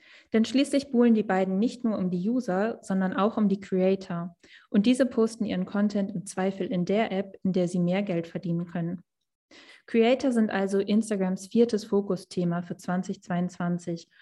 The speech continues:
und eines, das viele neue Features verspricht. Ein Rückblick der anderen Art veröffentlichte Instagram in einem Facebook-Post. Dort listete die Social-App die beliebtesten Hashtags des vergangenen Jahres auf.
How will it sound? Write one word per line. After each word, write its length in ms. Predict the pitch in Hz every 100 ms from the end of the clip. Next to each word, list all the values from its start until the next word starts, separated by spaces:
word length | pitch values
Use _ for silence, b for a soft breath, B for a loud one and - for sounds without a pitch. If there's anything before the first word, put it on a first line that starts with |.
| b
und 200 | - 196
eines, 400 | 185 185 202 240
das 200 | - 185
viele 240 | - 214 226
neue 240 | 175 170
Features 420 | 175 175 - 170
verspricht. 640 | - 175 - - 170 - - _ _ _ _ _ b b b b 226
Ein 140 | 233
Rückblick 400 | 254 269 269 269
der 160 | 208 -
anderen 320 | 269 233 180
Art 240 | 180 190
veröffentlichte 720 | - - 202 208 202 196 - 185
Instagram 800 | 190 - 220 - 180 185 185
in 80 | 185
einem 200 | - 208
Facebook-Post. 1080 | 214 226 220 - 165 - 175 170 170 - - _ b b b b
Dort 240 | 226 254
listete 480 | 269 233 240 220 202
die 120 | 196
Social-App 600 | 185 190 202 202 196 185 -
die 100 | 190
beliebtesten 640 | 190 233 - 262 - 196
Hashtags 500 | 190 214 - 175 -
des 200 | - 175
vergangenen 500 | 180 180 175 190 202
Jahres 360 | 175 170 175 -
auf. 380 | 175 170 -